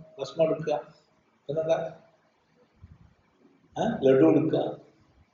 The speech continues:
ഇതൊക്കെയാണ് നമ്മളെ പെട്ടെന്ന് മനസ്സിലേക്ക് വരിക. അത് നമ്മളെ കുഴപ്പമല്ല, അത് അങ്ങനെയാണ്. നമ്മൾ കുറേ ചിത്രങ്ങൾ നമ്മൾ ഉണ്ടാക്കി വെച്ചിട്ടുണ്ട്, ഇല്ലേ?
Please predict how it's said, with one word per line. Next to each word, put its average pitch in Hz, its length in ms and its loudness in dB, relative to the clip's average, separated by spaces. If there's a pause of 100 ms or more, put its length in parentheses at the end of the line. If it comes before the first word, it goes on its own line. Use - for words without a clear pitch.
(300)
ഇതൊക്കെയാണ് 190 340 4
നമ്മളെ 202 160 10
പെട്ടെന്ന് 214 320 8
മനസ്സിലേക്ക് 202 500 6
വരിക. 175 160 8
അത് - 300 2
നമ്മളെ - 280 0
കുഴപ്പമല്ല, 170 480 6
അത് 160 160 6
അങ്ങനെയാണ്. 170 300 -2
നമ്മൾ 165 280 0 (600)
കുറേ 220 160 12
ചിത്രങ്ങൾ 220 520 10
നമ്മൾ 185 260 10
ഉണ്ടാക്കി 156 300 4
വെച്ചിട്ടുണ്ട്, 131 500 2
ഇല്ലേ? 180 160 8